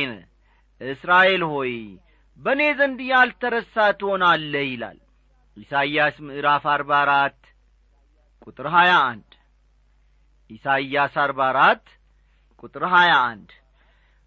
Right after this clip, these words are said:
ሁለተኛ፣ የመጽሐፍ ቅዱሱ እግዚአብሔር ቅዱስና ጻድቅ ነው። የመጽሐፍ ቅዱሱ እግዚአብሔር፣ ፈጠን ፈጠን በሉ፣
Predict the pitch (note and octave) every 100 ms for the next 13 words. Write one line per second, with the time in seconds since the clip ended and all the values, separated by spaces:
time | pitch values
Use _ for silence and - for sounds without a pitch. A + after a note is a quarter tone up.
0 | _ - C4+ C4 - E3+ C3 G#2 _ _
1 | _ _ _ _ _ _ _ _ _ _
2 | _ _ _ - C4+ F4 F4 D4+ C#4 A3+
3 | F3+ F3+ - D#4 C4 C4+ G#3 G#3 - E3
4 | D#3+ G#3+ G3+ F3+ C#3+ A#2 D3+ B3 C#4+ _
5 | _ _ _ _ _ - - G#3 A#3 F3+
6 | F3 C#4+ C4+ A#3+ A#3 G3+ - F3 D#3 B2+
7 | - A2+ _ _ _ _ _ _ _ _
8 | _ _ _ _ _ - _ _ _ _
9 | - A#2+ C#3 E3 F3+ E3+ E3 E3+ D#3 D3
10 | - D3 B2 - A2+ A2+ C3+ B2+ G#2 A2
11 | F3+ C4 - - B2+ C3+ D3+ F3 G3 D3